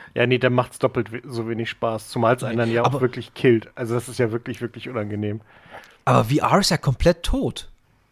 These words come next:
Speaker 1: Ich glaub, ist es gar nicht.
Speaker 2: Ist es nicht, aber ich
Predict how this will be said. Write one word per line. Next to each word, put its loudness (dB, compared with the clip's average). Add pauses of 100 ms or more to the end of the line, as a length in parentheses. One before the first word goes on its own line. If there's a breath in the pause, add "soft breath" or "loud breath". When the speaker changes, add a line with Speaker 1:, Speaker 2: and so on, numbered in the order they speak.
(680 loud breath)
Speaker 1:
Ich -8
glaub, 2
ist -2
es 0
gar 2
nicht. -8 (840)
Speaker 2:
Ist 4
es -2
nicht, 0
aber 4
ich -4